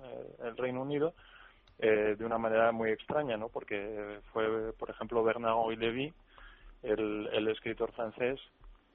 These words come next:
el que estando en Libia, pues, eh, por lo visto propició la, la intervención de Sarkozy por, por las relaciones personales que,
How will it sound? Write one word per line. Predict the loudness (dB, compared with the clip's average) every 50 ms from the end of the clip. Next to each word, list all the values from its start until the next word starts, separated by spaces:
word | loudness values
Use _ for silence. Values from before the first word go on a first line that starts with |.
| _ -4
el | -2 -2 -2 -2
que | -2 0 0 2 4 4 2 2 2 0 -2 -2
estando | -4 -4 -4 -2 -2 -2 -2
en | -4 -2
Libia, | 0 2 4 6 6 6 6
pues, | 6 4 0 0 0 -2 -6 -8 -10
eh, | -10 -8 -6 -6 -4 -4 -4 -6 -6 -8 -10 -12 -10 -6
por | -6 -4
lo | -2 0 0
visto | -2 -2 -4 -2 0 0 0
propició | 2 0 -4 -2 -4 -4 0 0 2
la, | 4 4 4 4 2 0 -2
la | 0 0
intervención | 0 0 0 -4 -4 -4 -4 -4 -6 -6 -6
de | -6 -6
Sarkozy | -6 -6 -6 -4 -4 -6 -4 -4 -6 -8
por, | -8 -10 -12 -12 -12 -6 -2
por | 0 0
las | 2 0 -2 -2
relaciones | -2 -2 -2 -2 -2 -4 -6 -4 -2 -2 -4 -2
personales | -2 -2 -2 -2 -4 -4 -2 -2 2 2 0 0 -2 -4
que, | -6 -6 -6